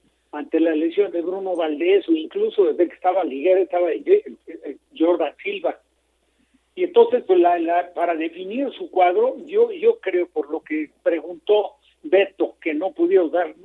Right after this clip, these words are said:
o sea, no pudo Marcelino dar, eh, con plena seguridad el hecho de quién se va, si que está lo del caso de, del español, de, de Meré, y el, el caso de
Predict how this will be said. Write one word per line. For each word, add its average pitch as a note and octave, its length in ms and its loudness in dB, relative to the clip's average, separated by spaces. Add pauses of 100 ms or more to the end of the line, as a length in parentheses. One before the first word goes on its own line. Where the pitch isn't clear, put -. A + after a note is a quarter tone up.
o F#3+ 120 -4
sea, G#3+ 140 -4
no F3 160 -8
pudo G3+ 240 4
Marcelino E3 720 -4
dar, E3 300 -8 (400)
eh, D3+ 140 -4
con D#3 200 -2
plena F3 440 4
seguridad D3 500 -2 (320)
el E3 180 2
hecho E3+ 260 2
de D3 100 0
quién F3 340 -6
se D#3+ 100 0
va, E3+ 180 2 (120)
si D3 180 -10 (100)
que C#3+ 300 -8
está - 260 -4
lo E3+ 200 4
del D3 120 4
caso D#3+ 360 2
de, C3+ 280 4 (440)
del D3+ 160 2
español, D#3 580 -4
de, - 140 -10 (240)
de D#3+ 220 2
Meré, E3+ 520 2 (300)
y D#3 240 4
el, D#3 280 2
el D#3+ 240 -6
caso F3 460 2
de C#3+ 840 2